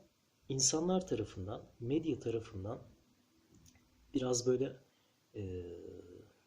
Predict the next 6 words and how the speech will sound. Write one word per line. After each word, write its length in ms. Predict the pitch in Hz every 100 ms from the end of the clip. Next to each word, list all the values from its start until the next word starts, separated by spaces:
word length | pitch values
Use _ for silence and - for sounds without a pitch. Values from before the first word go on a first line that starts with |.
| _ _ _ _ _ - _ _ _ _ -
mit 380 | 131 170 185 -
diyebileceğimiz 920 | 127 120 113 107 104 107 98 95 -
öğelerle 600 | 127 117 117 127 127 107
de 140 | 98 98
desteklendiği 800 | 107 - 127 127 120 123 147 135
için 320 | - 156